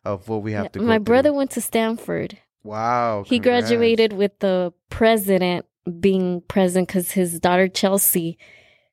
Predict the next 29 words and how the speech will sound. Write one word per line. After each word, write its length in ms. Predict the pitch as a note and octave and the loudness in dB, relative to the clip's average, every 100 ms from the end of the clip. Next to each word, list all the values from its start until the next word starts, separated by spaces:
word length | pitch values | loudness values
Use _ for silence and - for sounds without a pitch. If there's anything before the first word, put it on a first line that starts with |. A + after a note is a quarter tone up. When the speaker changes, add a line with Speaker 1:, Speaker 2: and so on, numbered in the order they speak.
| _ | _
Speaker 2:
was 260 | F3 F3+ F3 | -4 0 0
part 240 | - F#3 F#3 | 2 4 4
of 140 | F3+ | 2
his 140 | F#3 | 0
graduating 580 | F3 E3+ E3 E3+ E3+ E3 | 0 -2 -2 -4 -6 -8
class. 360 | - F3+ E3+ - | -4 -2 -2 -2
So 400 | - D#3+ D#3 - _ _ _ _ _ _ _ _ _ _ | -2 -2 -4 -12 _ _ _ _ _ _ _ _ _ _
my 440 | F3 F3 F3+ F3+ | -2 2 4 4
brother 480 | F#3 F3 F3 E3+ F3 | 4 2 2 2 2
graduated 600 | E3+ E3+ D#3+ E3 E3 D3+ - | 0 -2 -2 -2 0 0 -4
with 160 | - | -8
the 80 | - | -12
president 580 | - E3+ E3 - - - | -10 -6 -4 -4 -6 -10
being 180 | - - | -14 -16
present. 480 | - - - - G3 _ | -14 -12 -12 -16 -20 _
And, 140 | E3+ - _ _ | -14 -14 _ _
and 180 | F3+ F3 - - _ | -10 -10 -16 -20 _
I 60 | G#3 | 2
had 120 | C4+ | 4
to 100 | A3+ | 4
run 180 | F#3+ F3+ | 2 2
away 160 | F3 F3 | 0 -2
from 240 | - D#3+ | -4 -6
school, 400 | - - G3 G#3 - - | -6 -2 2 2 0 -4
<laughs> 220 | C4 B3+ | -4 0
from 240 | D4 C4 C4+ | 0 0 2
home. 280 | D#4 C#4 D#4+ - _ _ | 2 2 -2 -6 _ _
<laughs> 420 | F4 - F#4 - - D#4+ _ - C#5+ - | -4 0 -2 -2 -6 -8 _ -8 -8 -14
Speaker 1:
Yeah. 760 | F#4+ F#4 F4 E4 E4 D#4+ D4 | -4 0 0 -2 -4 -6 -8